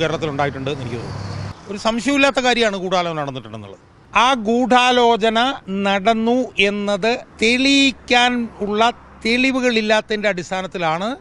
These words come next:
ദിലീപ് ഉൾപ്പെടെയുള്ള, ആ, നാലുപേരെ കുറ്റമുക്തനാക്കിയത്. അല്ലാതെ ഗൂഢാലോചന നടന്നിട്ടില്ല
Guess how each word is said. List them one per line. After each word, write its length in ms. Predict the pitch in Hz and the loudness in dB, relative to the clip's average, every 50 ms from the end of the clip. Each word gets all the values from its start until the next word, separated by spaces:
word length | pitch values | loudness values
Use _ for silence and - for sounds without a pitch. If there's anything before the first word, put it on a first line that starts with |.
| - - 156 | -10 -4 0
ദിലീപ് 240 | 185 202 208 185 190 | 2 2 2 2 0
ഉൾപ്പെടെയുള്ള, 480 | 180 165 - 185 180 180 170 165 180 196 214 - - - - - - 175 | 0 0 0 0 2 2 0 0 0 0 0 -2 -6 -14 -20 -20 -8 -6
ആ, 60 | 165 151 151 | -4 -2 0
നാലുപേരെ 400 | 156 156 151 143 147 143 147 185 - - 95 - - | 0 0 0 0 0 -2 -2 -4 -6 -8 -14 -12 -12
കുറ്റമുക്തനാക്കിയത്. 600 | 143 131 135 127 120 - - 131 113 101 - - - - - - - - - - - - - - - - | -10 -8 -6 -8 -8 -8 -12 -16 -16 -16 -18 -20 -20 -20 -20 -20 -20 -20 -20 -18 -18 -18 -18 -18 -10 -4
അല്ലാതെ 220 | 147 151 156 151 156 147 | 0 2 2 2 2 0
ഗൂഢാലോചന 800 | 156 170 185 180 170 185 196 196 196 196 196 190 180 180 185 190 208 233 - - - - - 165 170 175 | 2 4 4 6 6 6 6 6 6 6 6 6 4 4 2 2 2 0 -2 -6 -14 -12 -8 -6 -4 -2
നടന്നിട്ടില്ല 1080 | 180 185 190 180 202 220 220 220 220 220 220 214 160 - - - 214 208 202 208 214 | 0 0 2 2 2 2 2 2 0 0 -2 -2 -4 -8 -8 -4 -2 -2 0 2 2